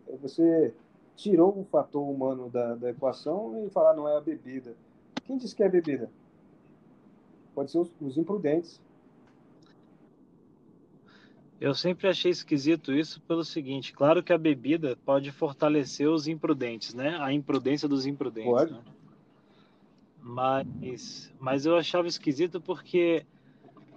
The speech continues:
Speaker 2: a lei seca no Brasil, ela surgiu, pelo menos aqui em Brasília, nos últimos anos, de uma forma absurda, cara. Foi assim, de uma vez, o cara não podia mais, assim, não é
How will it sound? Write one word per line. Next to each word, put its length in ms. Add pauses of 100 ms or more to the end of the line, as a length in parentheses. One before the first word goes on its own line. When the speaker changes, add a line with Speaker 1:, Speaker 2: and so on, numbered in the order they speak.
(400)
Speaker 2:
a 220
lei 320
seca 800 (180)
no 160
Brasil, 680
ela 720
surgiu, 960
pelo 180
menos 300
aqui 260
em 60
Brasília, 600 (800)
nos 120
últimos 420
anos, 300 (880)
de 260
uma 100
forma 280
absurda, 640
cara. 260
Foi 200
assim, 220
de 120
uma 160
vez, 360
o 80
cara 240
não 120
podia 320
mais, 160
assim, 200
não 200
é 260